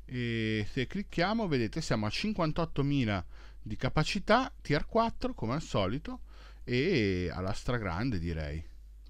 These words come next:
Quindi l'ultima cosa che ci manca da fare per questa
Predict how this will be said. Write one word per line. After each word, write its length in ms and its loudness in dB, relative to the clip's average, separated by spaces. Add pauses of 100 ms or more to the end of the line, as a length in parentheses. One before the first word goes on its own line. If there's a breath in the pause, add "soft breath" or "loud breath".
(840 loud breath)
Quindi 500 2
l'ultima 460 2
cosa 280 2
che 80 -2
ci 140 -4
manca 260 0
da 80 -2
fare 300 2
per 120 -4
questa 360 -4